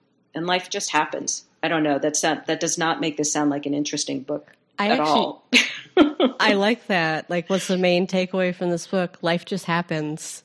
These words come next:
Speaker 2: No, that's,
Speaker 1: Yeah.
Speaker 2: it's perfect. <laughs>
Speaker 1: It, it does. Now there's some weird, you know, kind of,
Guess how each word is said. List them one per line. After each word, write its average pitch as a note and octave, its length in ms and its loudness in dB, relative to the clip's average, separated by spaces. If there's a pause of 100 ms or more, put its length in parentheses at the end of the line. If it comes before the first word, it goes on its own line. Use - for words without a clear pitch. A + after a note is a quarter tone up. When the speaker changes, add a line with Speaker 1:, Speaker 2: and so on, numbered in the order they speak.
Speaker 2:
No, F#3 180 0
that's, F3+ 240 -2
Speaker 1:
Yeah. B3+ 200 6
Speaker 2:
it's C4 100 0
perfect. G3 800 0
<laughs> - 60 -20 (300)
Speaker 1:
It, - 760 -2
it - 200 -6
does. G3 340 0 (300)
Now G#3 120 6
there's G#3 180 6
some F#3+ 180 4
weird, F#3 340 2
you G#3 140 0
know, D3 220 2 (360)
kind F3+ 140 -2
of, - 160 -6